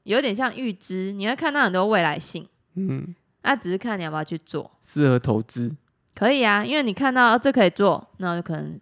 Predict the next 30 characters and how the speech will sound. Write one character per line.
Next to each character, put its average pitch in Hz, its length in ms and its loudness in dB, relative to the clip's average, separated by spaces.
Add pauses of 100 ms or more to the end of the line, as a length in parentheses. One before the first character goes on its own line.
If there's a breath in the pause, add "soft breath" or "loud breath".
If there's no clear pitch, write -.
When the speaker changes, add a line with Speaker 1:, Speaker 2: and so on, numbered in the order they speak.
Speaker 1:
往 170 200 -4
那 185 100 -2
方 170 180 -6
向 160 180 -6
去。 - 280 -10
Speaker 2:
嗯。 131 360 -2
Speaker 1:
或 294 140 4
是 277 100 0
“这 269 100 4
可 226 120 4
以， - 20 4
这 208 120 -2
可 196 120 4
以， 156 40 0
这 170 100 -4
可 165 160 -6
以， - 40 -10
这 - 140 -10
可 - 140 -10
以”。 - 140 -16 (540 soft breath)
可 247 140 0
是 330 100 2
只 180 140 -4
是 233 200 -2
要 196 360 4
注 214 320 -2
意 185 80 0
的 151 140 -2
就 151 120 -2
是， - 360 -8